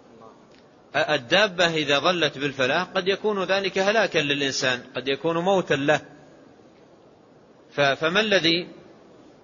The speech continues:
ي-، يصنعه، فما الذي يصنع في، في مثل هذا المقام؟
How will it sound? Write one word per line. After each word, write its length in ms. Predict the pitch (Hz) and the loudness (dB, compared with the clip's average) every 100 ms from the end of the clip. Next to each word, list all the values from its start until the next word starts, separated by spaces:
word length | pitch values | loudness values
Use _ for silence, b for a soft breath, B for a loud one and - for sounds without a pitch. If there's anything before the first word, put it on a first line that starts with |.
| 131 | -2
ي-، 500 | 139 139 131 131 156 | 2 4 4 4 0
يصنعه، 520 | 160 139 123 104 117 - - - - - - - - - - | 0 -4 -2 -2 -4 -8 -20 -20 -20 -20 -20 -20 -20 -20 -10
فما 180 | 135 143 | -6 -2
الذي 260 | 165 160 143 | 0 0 2
يصنع 460 | 156 - 139 127 | 0 0 -2 -2
في، 240 | 127 131 123 | -2 -4 -6
في 160 | 131 | -6
مثل 280 | 135 156 135 | -4 -4 -2
هذا 240 | 135 143 131 | 0 2 0
المقام؟ 480 | 120 120 127 107 | -2 -4 -2 -4